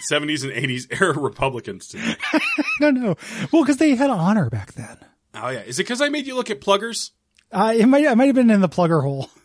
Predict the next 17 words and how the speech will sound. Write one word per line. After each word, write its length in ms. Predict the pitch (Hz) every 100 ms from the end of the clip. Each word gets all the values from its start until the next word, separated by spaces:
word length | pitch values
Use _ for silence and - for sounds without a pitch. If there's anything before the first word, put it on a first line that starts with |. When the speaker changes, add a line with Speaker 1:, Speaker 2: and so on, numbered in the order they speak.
| _ _ -
Speaker 1:
Yeah. 280 | 123 120 - _ - - 190 214 214 -
Speaker 2:
So, 260 | - 202 190
hey, 180 | 175
masturbators. 760 | 220 185 - 151 147 160 - - _ _ _
Speaker 1:
<laughs> 360 | _ _ - 359
Speaker 2:
Throw 140 | 359 190
that 180 | 220
in 60 | 175
your, 240 | 170 190 -
<laughs> 120 | - -
throw 160 | 240
that 120 | 220 226
in 60 |
your 80 | 165
Speaker 1:
Yeah. 160 | 196 185
Speaker 2:
thought 100 | 160
cabinet. 460 | 160 160 180 196